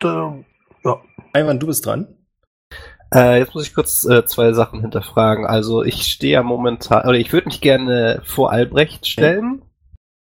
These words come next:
Speaker 3: und als Aktion, äh, ich weiß gar nicht, wie das heißt, Defense
Speaker 2: Mhm.
Speaker 3: machen. Aber als Bonusaktion würde ich gerne noch versuchen, den Gegner einzuschüchtern.
Speaker 2: Oh,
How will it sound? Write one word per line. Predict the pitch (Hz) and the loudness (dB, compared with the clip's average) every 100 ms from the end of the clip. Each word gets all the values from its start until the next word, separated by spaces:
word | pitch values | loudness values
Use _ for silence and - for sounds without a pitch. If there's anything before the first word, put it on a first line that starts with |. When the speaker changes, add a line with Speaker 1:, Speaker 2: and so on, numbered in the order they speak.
| _ _ _ 131 | _ _ _ -4
Speaker 3:
und | 131 - | 0 2
als | 127 120 | 0 0
Aktion, | - - - 131 131 160 185 190 247 _ - | -4 -2 -2 2 2 2 -2 -8 -12 _ 2
äh, | 120 120 120 123 - | 4 6 4 2 -2
ich | - | -2
weiß | 135 | 0
gar | - 113 | 0 -2
nicht, | 113 | -2
wie | - | -2
das | 110 - | -2 2
heißt, | 120 104 - - - - | 2 2 -2 -14 -16 -8
Defense | 151 - 196 226 135 117 | -6 2 2 4 2 2
Speaker 2:
Mhm. | 233 | 0
Speaker 3:
machen. | 180 - 262 - _ - _ _ _ _ _ _ - | 0 -2 -10 -12 _ -20 _ _ _ _ _ _ 0
Aber | 139 160 | 2 4
als | 135 - | 0 0
Bonusaktion | 196 233 214 107 - 123 127 | 2 2 0 -6 -6 -6 -6
würde | 135 131 | -6 -6
ich | - | 2
gerne | 131 131 | 2 2
noch | 127 | -2
versuchen, | 139 123 85 131 - - | -4 -4 -6 -6 -10 -10
den | 117 120 110 | 0 2 4
Gegner | 123 117 | 2 2
einzuschüchtern. | 120 139 - - 101 101 - - - | 0 -2 -4 -8 -8 -12 -12 -4 4
Speaker 2:
Oh, | 190 156 | 4 4